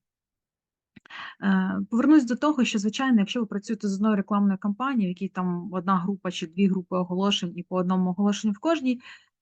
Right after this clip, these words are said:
е, невелика кількість ключових слів, м, то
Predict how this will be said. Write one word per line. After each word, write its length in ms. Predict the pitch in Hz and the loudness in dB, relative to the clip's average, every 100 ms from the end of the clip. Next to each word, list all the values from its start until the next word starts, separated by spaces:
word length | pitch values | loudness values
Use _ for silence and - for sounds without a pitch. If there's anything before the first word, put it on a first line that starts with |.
| _ | _
е, 200 | 202 196 | -2 2
невелика 360 | 196 208 240 220 | 4 4 0 -2
кількість 400 | 208 208 214 202 | -4 -6 -6 -6
ключових 400 | 208 226 220 208 | -6 -4 -6 -8
слів, 260 | - 320 359 _ _ _ _ - | -4 -2 -2 _ _ _ _ -8
м, 240 | 202 202 196 | -2 -2 0
то 320 | 240 226 208 | 0 0 -2